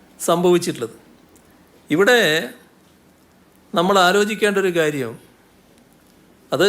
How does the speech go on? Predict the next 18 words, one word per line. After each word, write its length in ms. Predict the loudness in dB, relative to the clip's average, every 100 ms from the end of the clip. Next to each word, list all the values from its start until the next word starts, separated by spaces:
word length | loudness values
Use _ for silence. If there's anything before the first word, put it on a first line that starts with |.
| 0
കേന്ദ്ര 260 | 0 0 0
ഗവൺമെൻറ്റും 520 | 0 0 -2 -2 -4 -6 -20 _ _ _ -2
ഗൗരവമായി 480 | 0 2 0 0 -2
ചിന്തിക്കേണ്ട 400 | -4 -4 -2 -2
കാര്യമാണ്. 480 | 0 0 -2 -4 -6 -14 -18 _ _ _ -2
ഇതൊന്നും 280 | 0 0 -2 -10 -16 -2
പരസ്പരം 440 | 0 2 0 0 2
പഴിചാരുന്നതിന് 640 | 0 2 0 0 -2 -2 -2
വേണ്ടി 140 | -2
ഞാൻ 140 | -2 -2
പറയുന്ന 280 | -2 -2 -2 -2
കാര്യമല്ല. 340 | -2 -6 -8 -20 -20 _ _ _ _ _ -2
കാലാവസ്ഥാ 640 | 0 4 2 0 -2 -2
വ്യതിയാനത്തിൻ്റേതായ 880 | 0 0 0 -2 -4 -2 0 0 0
ഭാഗമായി 540 | -2 -2 0 0 0 0
വന്നിട്ടുള്ള 440 | -2 -2 -4 -2
മാറ്റങ്ങളുണ്ട്. 680 | -2 -2 -4 -6 -8 -12 -20 -20 _ -20 _ _ -20 -20 -20 -20 -20 _ _ -10 -4
ഇപ്പോൾ 260 | 0 2